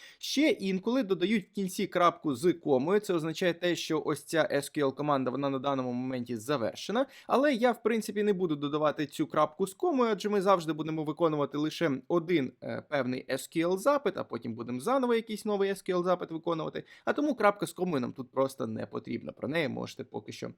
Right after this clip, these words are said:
забути. Отже, ось я прописав S Q L команду, і тепер ось тут внизу я натискаю на «Виконати». Після цього в нас виконується сама ця, е, команда, ось вона,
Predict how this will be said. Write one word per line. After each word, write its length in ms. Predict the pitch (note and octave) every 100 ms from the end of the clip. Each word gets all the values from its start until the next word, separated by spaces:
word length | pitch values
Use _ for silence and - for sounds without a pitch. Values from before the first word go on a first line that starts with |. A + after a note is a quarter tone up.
| _
забути. 480 | A2+ B2+ C#3 - - - _ - - -
Отже, 420 | - B3 C3 A#2+ - -
ось 200 | C4+ B3+
я 80 |
прописав 560 | A#3 G#3+ G#3+ G#3+ F#3+ - -
S 280 | A3 -
Q 80 | F#3+
L 100 | E3
команду, 560 | E3 C#3+ F#2+ C#3 C4+ A3+
і 80 | A3+
тепер 260 | B3+ B3+ A3
ось 120 | A3
тут 200 | A#3+ G#3+
внизу 300 | A#3 C4 F4
я 100 | D#4+
натискаю 500 | F#3+ F#3 - A#3 F3
на 260 | F3 G3 -
«Виконати». 720 | B2 D#3+ G3 C3 - - C#2+ - - - -
Після 340 | C#4+ C#4 B3
цього 320 | A#3+ F3 C#3+
в 80 | F3
нас 180 | A#3 -
виконується 800 | C3+ A#3+ B3+ A#3+ F#3 D3 C#3 C#3
сама 340 | - F#3+ F3
ця, 260 | C#3 E3 C#3+
е, 540 | A#2+ - A#2 A#2 A2+ A2
команда, 640 | G3+ C#3+ E2+ - G#3+ B3 A#3+
ось 280 | - A#2 -
вона, 260 | D3+ A#3+